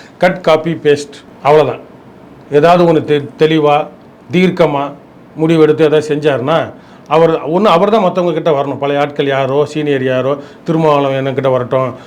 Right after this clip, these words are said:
எடப்பாடி வருவாரு. இதெல்லாம் ரொம்ப நக்கலா இல்ல? அது ஊழல் கட்சியா இருக்கட்டும், இல்ல திருட்டு போன கட்சியா இருக்கட்டும், இல்ல வரலாற்று, திருமாவளவன்லாம் அறிவாளி தான்.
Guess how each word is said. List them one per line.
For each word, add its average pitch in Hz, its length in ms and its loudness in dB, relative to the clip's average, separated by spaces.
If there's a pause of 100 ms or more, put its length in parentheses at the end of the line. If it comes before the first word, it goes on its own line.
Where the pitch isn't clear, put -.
(140)
எடப்பாடி 147 440 2
வருவாரு. 135 340 2
இதெல்லாம் 127 260 -4
ரொம்ப 160 240 2
நக்கலா 156 280 0
இல்ல? 151 280 -4 (1400)
அது 113 120 -10
ஊழல் 175 280 2
கட்சியா 160 280 0
இருக்கட்டும், 156 540 2
இல்ல 156 120 0
திருட்டு 170 280 -4
போன 160 160 -2
கட்சியா 151 280 0
இருக்கட்டும், 156 600 -2 (240)
இல்ல 147 200 0 (540)
வரலாற்று, 151 600 0
திருமாவளவன்லாம் 156 440 0
அறிவாளி 151 320 0
தான். 127 160 -6